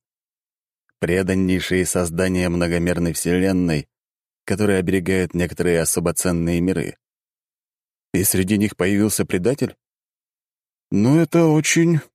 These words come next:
и очень странно. Тем не менее, мой жизненный опыт говорил, что херня случается.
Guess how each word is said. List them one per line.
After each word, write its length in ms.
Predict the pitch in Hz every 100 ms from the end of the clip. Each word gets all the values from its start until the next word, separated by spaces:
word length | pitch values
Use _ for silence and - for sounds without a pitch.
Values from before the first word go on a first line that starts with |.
| _
и 120 | 127
очень 400 | 120 101 90 120
странно. 680 | 131 - 85 69 69 80 101 _ _ _ _ _ _ _ _ _ _ _ _ _ _
Тем 180 | 90
не 80 | 92
менее, 320 | 90 95 95
мой 200 | 90 90
жизненный 460 | 87 92 82 87 87
опыт 280 | 95 - 90
говорил, 460 | 85 85 90 98
что 260 | 92 - 82
херня 540 | - 90 95 85 90
случается. 1000 | 104 107 107 - 113 127 113 - - 64